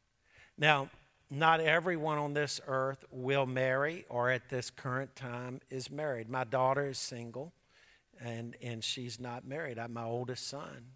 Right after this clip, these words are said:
is married. Not everyone will marry. Not everyone does marry. But marriage is God's provision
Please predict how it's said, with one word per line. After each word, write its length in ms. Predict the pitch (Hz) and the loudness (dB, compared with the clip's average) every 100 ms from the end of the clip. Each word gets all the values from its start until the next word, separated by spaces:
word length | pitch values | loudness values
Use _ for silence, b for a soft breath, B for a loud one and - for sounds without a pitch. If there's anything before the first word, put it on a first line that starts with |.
| _ _ _ | _ _ _
is 100 | 123 | -12
married. 280 | 131 143 117 | -8 -6 0
Not 200 | 143 139 | 4 6
everyone 600 | 143 156 165 127 127 127 | 6 4 2 2 2 2
will 120 | 139 | 0
marry. 520 | 156 117 110 123 151 - B B B B | 0 0 0 -2 -4 -10 B B B B
Not 220 | - 139 151 | 8 8 10
everyone 680 | 151 156 151 160 160 160 - - | 8 6 2 2 2 -2 -10 -4
does 340 | 131 175 185 | 0 2 0
marry. 420 | 123 110 107 127 151 B B - | -8 -10 -8 -10 -12 B B 0
But 260 | 151 143 | 2 2
marriage 720 | 135 160 185 202 151 147 127 - | 2 4 6 6 4 2 -2 -2
is 200 | 139 127 | -2 0
God's 400 | - 147 151 147 | 4 6 6 2
provision 1000 | - 143 120 139 185 175 - 120 127 143 | -4 -2 2 4 6 6 2 0 -4 -8